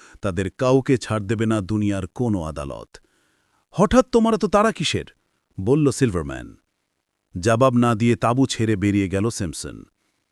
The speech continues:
পিছন থেকে তাকে দেখছে সিলভি। প্রথম থেকে সিকিউরিটি চিফকে বিপজ্জনক, অসৎ লোক বলে মনে হয়েছে ওর। সিমসন যখন পুলিশের চাকরি করত, তখনও নানা অপরাধে জড়িত ছিল। তার ভেতরে ছিল ডাকাতি ও খুনের অভিযোগ।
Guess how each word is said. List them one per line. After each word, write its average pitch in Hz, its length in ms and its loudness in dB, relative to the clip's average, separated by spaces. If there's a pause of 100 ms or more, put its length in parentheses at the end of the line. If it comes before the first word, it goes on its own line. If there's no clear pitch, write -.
(340)
পিছন 113 320 -2
থেকে 104 240 -4
তাকে 95 240 -6
দেখছে 92 320 -6
সিলভি। 78 560 -8 (760)
প্রথম 185 300 2
থেকে 202 280 -2
সিকিউরিটি 165 440 0
চিফকে 151 340 0
বিপজ্জনক, 120 680 0 (120)
অসৎ 107 360 -4
লোক 101 140 0
বলে 92 240 -2
মনে 90 220 -2
হয়েছে 82 320 -6
ওর। 52 220 -12 (720)
সিমসন 165 380 4
যখন 185 260 4
পুলিশের 160 320 2
চাকরি 131 320 0
করত, 104 400 0 (420)
তখনও 185 340 2
নানা 139 280 4
অপরাধে 131 420 2
জড়িত 95 280 -2
ছিল। - 260 -10 (520)
তার 95 160 -2
ভেতরে 107 300 -2
ছিল 139 220 0
ডাকাতি 117 560 -2
ও 135 60 2
খুনের 131 360 2
অভিযোগ। 73 400 -4